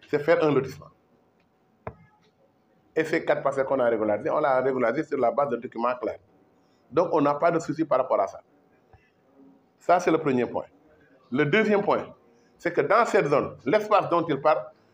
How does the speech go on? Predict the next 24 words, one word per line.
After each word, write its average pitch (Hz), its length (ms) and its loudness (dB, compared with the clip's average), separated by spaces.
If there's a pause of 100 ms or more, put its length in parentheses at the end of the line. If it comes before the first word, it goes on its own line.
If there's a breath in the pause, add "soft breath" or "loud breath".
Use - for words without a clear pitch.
(140)
cet 214 260 0
espace, 202 460 0
on 165 160 0
a 170 120 2
prévu 165 300 0
de 143 80 4
mettre 135 300 2
un 226 160 2
terrain 190 260 2
de 151 80 0
football 127 480 -2
et 160 140 0
un 185 120 2
terrain 185 300 2
de 160 80 2
basket 151 440 -4 (260 soft breath)
qui 165 160 2
est 143 80 4
derrière 185 360 4
la 160 140 4
maison 147 240 2
de 127 100 2
la 110 120 2
jeunesse. - 400 -16